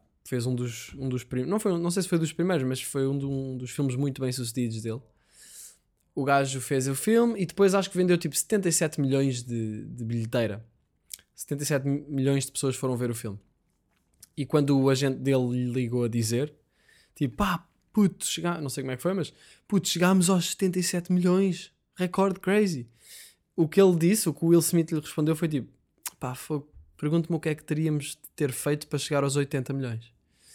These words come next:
E isso deixou-me a pensar, porque, hum, acaba por refletir muito daquela atitude que aconte-, ou seja, nós às vezes achamos que os bens materiais nos vão preencher a nossa,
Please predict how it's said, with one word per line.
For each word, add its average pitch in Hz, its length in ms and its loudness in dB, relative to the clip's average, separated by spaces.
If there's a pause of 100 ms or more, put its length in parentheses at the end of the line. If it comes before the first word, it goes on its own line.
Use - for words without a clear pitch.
(800)
E 170 200 4
isso 180 220 0
deixou-me 175 440 4
a 175 40 6
pensar, 170 500 4
porque, 147 540 2
hum, 143 340 0 (140)
acaba 170 400 4
por 170 220 0 (440)
refletir 156 560 0
muito 196 840 0
daquela 160 480 0
atitude 170 880 0 (720)
que 180 220 0
aconte-, 170 580 0 (100)
ou 160 100 -4
seja, 156 200 0
nós 180 180 0
às 185 100 2
vezes 175 180 -2
achamos 170 340 0
que 160 400 0 (720)
os 139 140 0
bens 165 280 6
materiais 156 460 4
nos 139 180 0
vão 143 200 0
preencher 139 680 0
a 127 80 -2
nossa, 127 380 -4